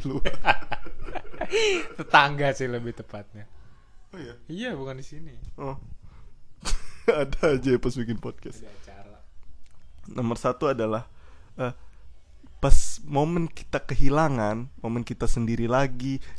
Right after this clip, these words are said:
Speaker 1: jatuh lagi, itu sebenarnya momen revealing juga sih, bahwa ternyata kita tuh bisa survive dalam keadaan yang, eh, dalam keadaan yang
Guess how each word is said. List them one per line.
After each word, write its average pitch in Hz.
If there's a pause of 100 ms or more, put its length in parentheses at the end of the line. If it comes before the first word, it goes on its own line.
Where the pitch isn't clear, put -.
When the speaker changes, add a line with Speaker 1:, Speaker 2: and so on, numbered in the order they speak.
Speaker 1:
jatuh 120
lagi, 131
itu -
sebenarnya 196
momen 147
revealing 120
juga 131
sih, 139
bahwa 120
ternyata 147
kita -
tuh -
bisa 139
survive 156 (240)
dalam 135
keadaan 135
yang, 156 (840)
eh, 139 (1040)
dalam 143
keadaan 147
yang 147